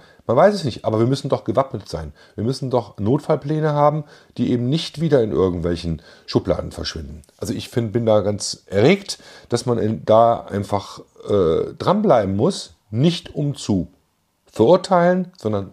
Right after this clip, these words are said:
zu urteilen und planen für die Zukunft.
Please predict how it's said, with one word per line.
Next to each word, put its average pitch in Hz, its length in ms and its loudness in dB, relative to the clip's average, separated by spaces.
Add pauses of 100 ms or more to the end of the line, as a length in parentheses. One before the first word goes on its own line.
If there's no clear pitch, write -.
(100)
zu - 260 -10
urteilen 160 580 0
und 143 120 -6
planen 95 340 -4
für 117 100 -4
die 113 80 0
Zukunft. - 520 -8